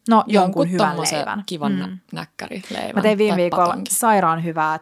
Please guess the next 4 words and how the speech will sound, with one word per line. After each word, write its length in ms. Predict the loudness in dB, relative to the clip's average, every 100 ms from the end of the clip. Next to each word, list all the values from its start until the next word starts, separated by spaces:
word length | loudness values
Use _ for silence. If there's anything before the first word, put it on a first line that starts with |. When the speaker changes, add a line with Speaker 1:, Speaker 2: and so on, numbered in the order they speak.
| -6 -2
Speaker 1:
tuna 200 | -2 -2
melt-leipää. 1040 | -6 -10 -10 -14 -10 -6 -4 0 2 2 -2 -20 -20 -20 -14
Speaker 2:
No. 140 | -12 -12 -16 -14 -14 -14 2
Speaker 1:
Ja 200 | 4 4